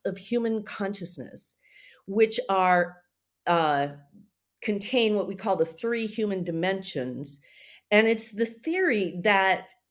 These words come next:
we have to have human consciousness in order for the physical world to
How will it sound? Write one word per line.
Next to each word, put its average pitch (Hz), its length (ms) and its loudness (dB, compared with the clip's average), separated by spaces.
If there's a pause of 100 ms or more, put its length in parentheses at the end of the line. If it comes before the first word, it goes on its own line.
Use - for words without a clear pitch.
(220)
we 294 480 4
have 233 300 0
to 220 100 -2
have 202 280 0
human 196 260 -2
consciousness 190 880 -2 (240)
in 214 120 4
order 208 320 4
for 208 140 -4
the 196 80 -4
physical 180 480 -4
world 156 380 0 (500)
to 156 420 -2